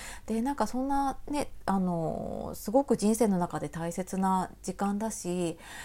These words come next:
うん、すごく貴重な、ね、大事な時間だと思うんですけどね。まあ、そんななんか大事な時間を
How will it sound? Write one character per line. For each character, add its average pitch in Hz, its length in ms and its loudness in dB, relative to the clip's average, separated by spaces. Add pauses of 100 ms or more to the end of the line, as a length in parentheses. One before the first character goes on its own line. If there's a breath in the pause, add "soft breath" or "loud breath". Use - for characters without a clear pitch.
(200 loud breath)
う 180 40 -4
ん、 175 260 -4
す 190 100 -8
ご 226 120 0
く - 120 -10
貴 - 180 -14 (100)
重 196 200 4
な、 190 500 4 (120)
ね、 190 120 2
大 196 220 4
事 240 100 0
な 247 120 2
時 240 120 -2
間 220 380 2
だ 226 100 0
と 208 80 -4
思 160 140 -2
う - 20 -4
ん 151 40 -6
で 151 100 -8
す - 80 -12
け - 140 -10
ど 156 100 -8
ね。 175 220 -2 (320 loud breath)
ま 190 80 0
あ、 - 20 2
そ 220 100 -2
ん 233 40 2
な 254 100 2
な 277 120 4
ん 285 40 -6
か 202 140 4
大 208 180 2
事 214 100 -2
な 214 140 2
時 220 140 -4
間 220 440 0 (300)
を 277 260 4